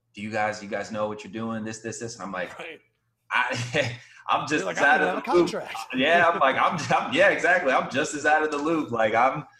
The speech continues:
Speaker 1: I've been quarantined just like everyone else. And, you know, I'm sure we'll get an update as soon as, like, we know for sure. But, you know, things seem like they're trending in the right direction in terms of coaches are allowed back in the facility, I think two Fridays ago,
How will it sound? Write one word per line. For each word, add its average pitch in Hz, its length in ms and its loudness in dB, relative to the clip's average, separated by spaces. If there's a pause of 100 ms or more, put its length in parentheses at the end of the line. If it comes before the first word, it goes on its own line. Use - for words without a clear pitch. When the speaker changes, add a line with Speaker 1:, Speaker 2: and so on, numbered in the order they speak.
(220)
Speaker 1:
I've 113 140 -2
been 127 140 0
quarantined 143 520 -6
just 139 160 -8
like 139 160 0
everyone 139 360 2
else. 143 360 2
And, 107 220 -2
you 110 100 -2
know, 110 180 4
I'm 117 140 2
sure 123 240 -8
we'll 123 140 -4
get 123 380 -4
an 107 100 -6
update 120 400 -2
as 113 140 -6
soon 123 180 -10
as, 117 340 -10
like, 101 200 0
we 113 100 -4
know 117 280 -2
for 117 80 -10
sure. 123 440 -2
But, 95 200 0 (600)
you 117 160 -2
know, 135 140 4
things 165 220 -2
seem 156 200 -4
like 147 160 -2
they're 139 140 -2
trending 139 320 -4
in 135 100 -2
the 131 80 -4
right 131 220 4
direction 131 560 0
in 117 100 -4
terms 113 340 -4
of 101 140 -8 (120)
coaches 117 320 -4
are 110 120 -2
allowed 107 280 2
back 104 200 0
in - 80 -4
the 101 80 -14
facility, 104 580 -6
I 92 100 -2
think 101 220 -10 (160)
two 110 160 -6
Fridays 104 680 -2
ago, 101 380 -2